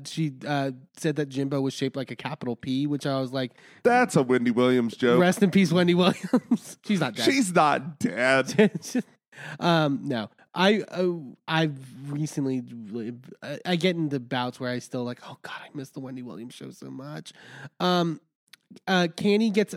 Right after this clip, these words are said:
Speaker 1: there was a moment where he makes, Candy makes a joke about, you know, you know, s-, like with Jimbo, money can't, cl-, it's clear money can't buy you talent or something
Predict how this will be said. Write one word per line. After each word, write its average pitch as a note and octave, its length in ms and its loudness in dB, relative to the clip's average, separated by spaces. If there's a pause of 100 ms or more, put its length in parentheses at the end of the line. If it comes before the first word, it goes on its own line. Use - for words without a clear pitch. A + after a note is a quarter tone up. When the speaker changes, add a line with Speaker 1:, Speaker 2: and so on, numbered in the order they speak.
(120)
Speaker 1:
there G3+ 200 2
was A3 120 2
a - 20 6
moment A#3 300 4
where A3 100 0
he F#3 260 -4
makes, F3 320 0 (240)
Candy F3+ 220 4
makes E3 220 0
a - 20 -8
joke C#3+ 240 -2
about, C3 300 -2
you C3+ 80 0
know, A#2+ 220 -2 (440)
you D#3 140 2
know, B2+ 240 0 (480)
s-, - 100 -16 (240)
like D3+ 300 -2
with C#3+ 100 0
Jimbo, C#3+ 300 2
money C#3 240 0
can't, C#3 280 -8
cl-, F3 140 0
it's E3 140 -4
clear F3 180 2
money D3 220 2
can't C#3 200 -2
buy C3 140 -2
you B2+ 140 -2
talent C3 400 -4
or C3 40 -4
something C#3+ 260 -2